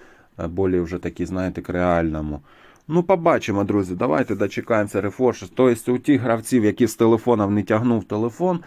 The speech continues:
вони там щось замінили. І кажуть, щоб ви зайшли на третій ультратест і подивилися. Можливо, там буде для, понімаю, для тих гравців, які грали на телефоні, він у них не тягнув, ви скажете свою причину, ж в чому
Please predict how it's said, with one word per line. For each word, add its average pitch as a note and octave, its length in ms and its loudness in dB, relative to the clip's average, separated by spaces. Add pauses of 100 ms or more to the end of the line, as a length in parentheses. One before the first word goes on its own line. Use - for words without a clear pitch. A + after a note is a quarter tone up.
(220)
вони G#2+ 180 -2
там G#2+ 160 -2
щось A2 220 -4
замінили. C#3 720 4 (440)
І A2 80 -6
кажуть, C3 280 0
щоб A#2 140 -6
ви A#2+ 100 -2
зайшли A#2+ 340 0
на A2 240 2
третій A2 360 0
ультратест G#2+ 680 -2
і G2+ 60 -4
подивилися. G#2+ 600 0
Можливо, C3 440 2
там B2 260 0
буде B2 280 2
для, A#2 220 2
понімаю, A#2 460 0
для G#2+ 180 -2
тих A2+ 260 -4
гравців, A2+ 520 -4 (1120)
які G#2+ 320 4
грали G#2+ 320 2
на G2+ 100 -2
телефоні, A2 460 2
він G#2 140 0
у G#2+ 60 2
них A2 200 2
не G#2 100 -2
тягнув, C3 280 4
ви G#2 80 4
скажете G#2+ 420 -4
свою G#2+ 300 0
причину, C#3 440 0
ж - 200 -12
в - 40 -20
чому G#2+ 360 0